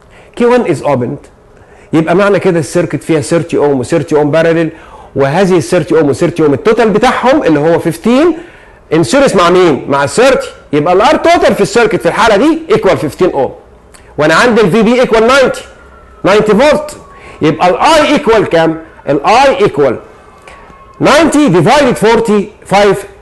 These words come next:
اوم، يبقى two امبير. ال V في الحاله دي I في R كابيتال، يبقى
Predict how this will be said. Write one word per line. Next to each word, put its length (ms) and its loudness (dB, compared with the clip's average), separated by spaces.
اوم، 360 0
يبقى 280 0
two 60 2
امبير. 380 -2
ال 160 2
V 40 2
في 200 2
الحاله 280 0
دي 180 0
I 140 2
في 120 -4
R 80 0
كابيتال، 500 0
يبقى 440 0